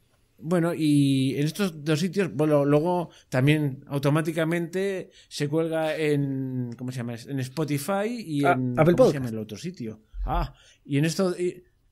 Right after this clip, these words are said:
Speaker 1: y
Speaker 2: Ujú.
Speaker 1: en Apple Podcast,
Speaker 2: Perfecto.
Speaker 1: exacto. En los de Apple. Y, y bueno, yo tengo un blog que es lo que me limito es, que es primumgradus punto com. Y aparte se me puede encontrar en, en Twitter, prim-, arroba primumgradus,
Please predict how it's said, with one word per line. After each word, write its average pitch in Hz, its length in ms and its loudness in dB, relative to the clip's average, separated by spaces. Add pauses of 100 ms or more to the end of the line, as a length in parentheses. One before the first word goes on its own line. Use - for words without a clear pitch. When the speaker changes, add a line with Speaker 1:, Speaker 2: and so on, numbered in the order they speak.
(260)
Speaker 1:
y - 100 -4
Speaker 2:
Ujú. 214 160 -2 (280)
Speaker 1:
en 151 200 0
Apple 143 240 4
Podcast, 220 400 2
Speaker 2:
Perfecto. 113 40 -4 (360)
Speaker 1:
exacto. 143 120 -10 (1120)
En 127 140 -2
los 123 160 2
de 127 180 -2
Apple. 131 360 -4 (720)
Y, 120 640 -2
y 170 60 2
bueno, 175 200 4
yo 165 180 2
tengo 202 360 -4
un 180 240 -6
blog 190 300 0
que 160 100 -8
es - 160 -10
lo 147 160 -4
que 143 160 -2
me 147 160 0
limito 151 340 -2
es, 165 120 -6
que - 180 -10
es 131 80 -6
primumgradus 147 600 -2
punto 156 320 -6
com. 107 300 -10
Y 104 140 -10
aparte 120 280 -8
se 143 80 -6
me 135 120 -4
puede 131 200 -4
encontrar 131 300 -4
en, 131 140 -6 (160)
en 131 240 -6
Twitter, 196 440 -6 (160)
prim-, 120 320 -8
arroba 127 360 -4
primumgradus, 151 800 -6